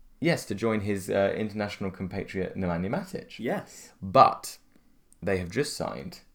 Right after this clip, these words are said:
Speaker 1: or in the process of signing as we speak, Fregi, the Brazilian, who plays in exactly the same position.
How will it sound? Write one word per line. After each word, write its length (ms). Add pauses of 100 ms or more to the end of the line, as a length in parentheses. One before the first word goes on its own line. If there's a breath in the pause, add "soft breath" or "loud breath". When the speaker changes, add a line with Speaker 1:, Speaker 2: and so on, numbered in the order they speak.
(280)
Speaker 1:
or 120
in 60
the 80
process 380
of 60
signing 260
as 120
we 60
speak, 440 (120)
Fregi, 520 (120)
the 160
Brazilian, 540
who 80
plays 200
in 80
exactly 380
the 60
same 160
position. 520